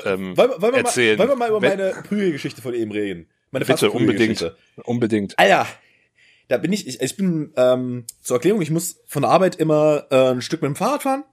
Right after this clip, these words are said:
Speaker 2: Es geht, es nimmt sich nicht viel. Ich fahre von der, von der Arbeit aus, also wenn ich ordentlich reinstratze, hin zehn Minuten, zurück fünfzehn, weil ich berghoch muss und ich ein kleiner, dicker Junge aus dem Osten bin. Äh, deswegen bin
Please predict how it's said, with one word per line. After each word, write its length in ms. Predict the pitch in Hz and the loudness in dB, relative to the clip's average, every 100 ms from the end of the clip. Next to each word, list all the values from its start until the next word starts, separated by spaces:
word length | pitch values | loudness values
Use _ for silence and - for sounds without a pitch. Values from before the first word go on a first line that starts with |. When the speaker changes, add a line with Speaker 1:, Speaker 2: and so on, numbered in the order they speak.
| _ - - | _ -20 -14
Speaker 2:
Es 140 | 320 - | -10 2
geht, 220 | 156 175 | 4 4
es 200 | - - 127 | -2 -14 -6
nimmt 240 | 131 180 | -4 -4
sich 140 | 165 | -6
nicht 160 | 156 - | -10 -4
viel. 120 | 160 | -2
Ich 140 | 120 - | -2 2
fahre 220 | 131 131 | 4 4
von 80 | 127 | 0
der, 160 | 113 110 | -2 -4
von 140 | 131 | -2
der 80 | 113 | 0
Arbeit 300 | 127 113 110 | 2 0 4
aus, 340 | 120 113 - | 2 2 -2
also 180 | 123 123 | -4 0
wenn 140 | 135 | 0
ich 220 | 123 - 139 | -2 0 2
ordentlich 320 | 156 123 113 | 2 2 2
reinstratze, 480 | 139 - 147 - 107 | 2 2 -2 0 2
hin 180 | 139 | 2
zehn 200 | 180 160 | 2 0
Minuten, 280 | 143 139 143 | 0 -2 -2
zurück 260 | 120 123 117 | -4 -4 -4
fünfzehn, 360 | 135 151 147 | -6 -4 -2
weil 80 | 107 | -2
ich 80 | - | 2
berghoch 260 | 127 151 139 | 0 0 -4
muss 260 | 143 - _ _ - - _ _ _ | -8 -10 _ _ -20 -20 _ _ _
und 240 | 120 113 117 | -2 -2 -2
ich 60 | |
ein 80 | 110 | 0
kleiner, 160 | 120 107 | 2 2
dicker 180 | 107 | 2
Junge 160 | 113 160 | 2 2
aus 100 | 135 | -2
dem 80 | 156 | -4
Osten 200 | 156 165 | -6 -4
bin. 220 | 165 - _ _ _ _ - | -4 -4 _ _ _ _ 4
Äh, 640 | 143 135 131 131 131 127 131 _ _ _ _ | 6 8 8 8 8 6 0 _ _ _ _
deswegen 800 | 127 127 147 151 147 143 139 117 | -8 0 2 4 2 -2 -6 -4
bin 200 | 143 147 | -2 -2